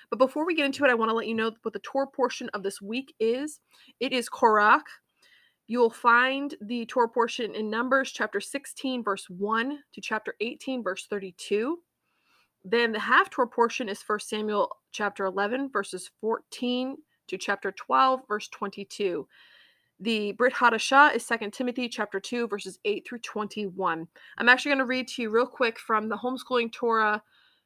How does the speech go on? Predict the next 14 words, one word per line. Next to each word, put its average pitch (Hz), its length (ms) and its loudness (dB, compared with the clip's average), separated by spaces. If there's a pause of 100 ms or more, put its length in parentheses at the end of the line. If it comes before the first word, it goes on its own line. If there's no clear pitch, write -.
(100)
News 285 400 0
for 220 160 -2
Korach 202 540 2 (240)
by 214 280 2
Ann 226 220 -4
Elliott. 214 460 0 (600)
She, 226 420 -4 (100)
it 208 120 2
was, 214 180 -4 (120)
it 220 120 6
actually 240 260 2
really 240 600 -2 (920)
kind 247 260 2
of 202 220 -2